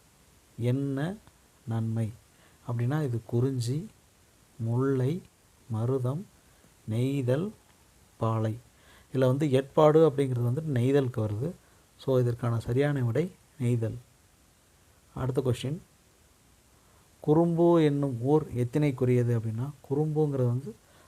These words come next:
பாலைத்திணைக்குரிய ஊர். இது வந்துட்டு கருப்பொருள் அந்த பாக்ஸில் கொடுத்துருப்பாங்க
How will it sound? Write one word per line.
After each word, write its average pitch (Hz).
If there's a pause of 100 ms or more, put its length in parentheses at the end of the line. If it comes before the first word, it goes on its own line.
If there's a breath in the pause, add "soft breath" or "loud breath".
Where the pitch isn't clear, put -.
(180 soft breath)
பாலைத்திணைக்குரிய 135 (340)
ஊர். 117 (200)
இது 127
வந்துட்டு 127 (720 soft breath)
கருப்பொருள் 135 (160)
அந்த 120 (360)
பாக்ஸில் 131
கொடுத்துருப்பாங்க 113